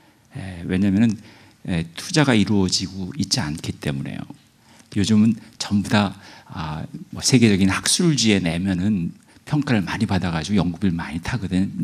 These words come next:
저 같은 경우에는 지난주에도 산청 지리산을 갔다 왔는데, 지리산에 가면은 거기에 아름다운 암석들이 쫙 즐비하게 있어요. 그야말로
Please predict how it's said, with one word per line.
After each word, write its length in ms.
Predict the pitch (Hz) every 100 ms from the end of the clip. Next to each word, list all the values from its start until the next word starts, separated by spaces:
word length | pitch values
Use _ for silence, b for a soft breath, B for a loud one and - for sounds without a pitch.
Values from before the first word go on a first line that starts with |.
| -
저 140 | -
같은 300 | 107 101 117
경우에는 540 | 98 92 90 107 90 82 B B B B
지난주에도 640 | - 98 98 90 90 92
산청 540 | 87 - 160 139 123 101
지리산을 480 | - 117 113 104 92
갔다 260 | 90 95
왔는데, 540 | 82 82 82 87 98 - B B B -
지리산에 500 | - 127 139 135 135
가면은 580 | - 101 98 139 104 - - B B -
거기에 380 | 98 104 135 139 -
아름다운 680 | - - 156 175 147 139
암석들이 680 | - 80 113 117 98 127 131
쫙 180 | - - - - -
즐비하게 840 | - 127 110 113 101 98 98 127 - - _ _ B B B _ -
있어요. 600 | 98 - 82 76 78 95 143 -
그야말로 480 | - 101 104 107